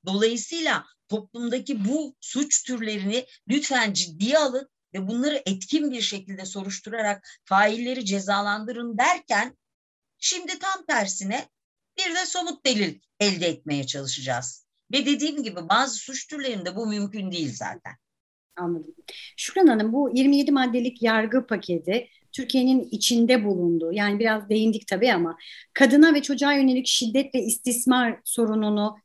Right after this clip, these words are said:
Speaker 2: çözmeye yeterli mi? Burada aslında ana muhalefetten de bir, e, açıklama gelmişti. C H P dedi ki, e, bir açıklama yaptı pakete ilişkin ve "Pakete olumlu bakıyoruz ama yeterli değil." dedi.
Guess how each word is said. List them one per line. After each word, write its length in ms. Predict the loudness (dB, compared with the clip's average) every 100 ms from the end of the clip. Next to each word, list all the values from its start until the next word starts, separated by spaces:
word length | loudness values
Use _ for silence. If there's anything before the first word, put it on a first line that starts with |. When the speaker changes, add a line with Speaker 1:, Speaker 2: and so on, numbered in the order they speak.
| _
Speaker 2:
çözmeye 540 | -4 -2 0 0 0
yeterli 480 | 0 0 2 4 4
mi? 160 | 2 0
Burada 300 | 2 4 4
aslında 560 | 2 4 8 8 8 0 -12 -20 _
ana 180 | 10 12
muhalefetten 880 | 12 8 6 6 0 6 10 10
de 160 | 8 4
bir, 320 | 0 -2 -4
e, 400 | -6 -4 -2 -4 -6
açıklama 400 | -6 -4 0 0
gelmişti. 500 | 2 2 0 -2 -2
C 180 | 4 4
H 100 | 4
P 140 | 2
dedi 240 | 2 2 2
ki, 280 | 2 2 -2 -18 _ -2
e, 120 | 6
bir 80 | 6
açıklama 400 | 6 2 2 4
yaptı 300 | 4 2 -2
pakete 320 | -2 -2 0
ilişkin 520 | 0 0 -2 4 4
ve 180 | 6 2 -2 _ _ _
"Pakete 340 | 2 6 4
olumlu 400 | 8 10 10 8
bakıyoruz 360 | 6 6 4 6
ama 120 | 6
yeterli 600 | 6 4 4 6 8 10
değil." 320 | 10 10 8
dedi. 240 | 4 0